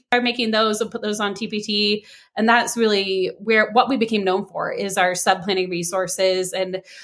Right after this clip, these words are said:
as we've grown over the last while, um, I now have an amazing team who helps me make resources and everything. And we do more than just sub plans now. We actually, we did our first virtual conference earlier this year, which was a lot of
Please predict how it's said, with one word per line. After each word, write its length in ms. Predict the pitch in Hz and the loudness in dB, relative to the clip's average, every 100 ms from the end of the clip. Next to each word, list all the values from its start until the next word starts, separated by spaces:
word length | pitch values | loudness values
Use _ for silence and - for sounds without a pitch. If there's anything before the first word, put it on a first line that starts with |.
| - | 2
as 200 | 226 240 | 4 6
we've 180 | 254 185 | 4 4
grown 380 | 202 220 233 233 | 4 6 6 4
over 100 | 226 | 2
the 80 | 220 | 4
last 400 | 214 214 214 214 | 6 6 2 -8
while, 640 | 202 214 214 214 208 208 | 2 6 6 6 6 6
um, 300 | 175 180 180 | 4 0 -4
I 60 | 190 | -4
now 160 | 196 | -2
have 100 | 190 | -4
an 60 | 190 | -4
amazing 360 | 185 175 180 175 | -2 -2 -2 -2
team 240 | 294 285 | 2 4
who 140 | 302 | 4
helps 320 | 269 254 254 262 | 4 4 0 -2
me 300 | 254 247 240 | 2 2 2
make 160 | 220 233 | 0 -2
resources 600 | 220 233 214 214 208 220 | -4 -2 -4 -4 -4 -2
and 80 | |
everything. 360 | 202 202 202 202 | -4 -4 -6 -4
And 80 | 202 | -2
we 120 | 226 | -2
do 100 | 233 | 0
more 220 | 220 208 | 2 2
than 160 | 202 196 | 0 -2
just 180 | 196 - | -4 0
sub 180 | 185 | 0
plans 300 | - 208 381 | 2 -2 0
now. 220 | 202 190 196 | 2 2 4
We 100 | 190 | 0
actually, 500 | 185 - 190 180 - - - - | 0 -2 -2 -4 -6 -20 -12 -4
we 80 | |
did 160 | 214 202 | 2 6
our 220 | 180 180 | 6 4
first 400 | - 185 175 - | 2 0 0 -4
virtual 340 | - 185 196 190 | -2 0 0 0
conference 600 | 208 190 202 196 185 - | 2 2 2 0 0 -2
earlier 380 | 208 196 196 202 | -2 0 0 0
this 260 | 190 180 | -2 -4
year, 380 | 202 208 214 214 | -2 2 4 4
which 180 | 214 214 | 0 -2
was 140 | 220 | -2
a 60 | 220 | 0
lot 180 | 214 | 2
of 80 | 202 | 2